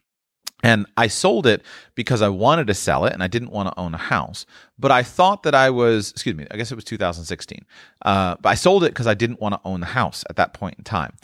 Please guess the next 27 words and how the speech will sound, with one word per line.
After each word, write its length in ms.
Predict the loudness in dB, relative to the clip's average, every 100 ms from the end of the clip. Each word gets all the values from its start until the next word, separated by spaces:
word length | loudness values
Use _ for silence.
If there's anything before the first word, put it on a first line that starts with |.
| -20 -20 _
But 80 | 0
I 40 |
had 200 | 2 0
a 20 | 0
good 220 | 0 2
bit 100 | 0
of 80 | 0
appreciation. 680 | -2 -2 2 2 2 0 -4
I 60 |
wanted 160 | -2 -4
to 60 |
take 220 | -2 -4 -4
some 140 | -2
profits 400 | 4 4 2 0
off 160 | 0 0
the 80 |
market, 440 | -4 -4 -2 -4 -6 -14 -14 -2
and 260 | 2 2
I 140 | 4 2
wanted 400 | 2 2 2 2
to 80 | -2
move 400 | 0 4 4 4
and 120 | 0
change 320 | -2 -2 -2
my 160 | -2 -2
living 300 | 0 -2 -4
situation. 640 | -6 -8 -6 -6 -8 -14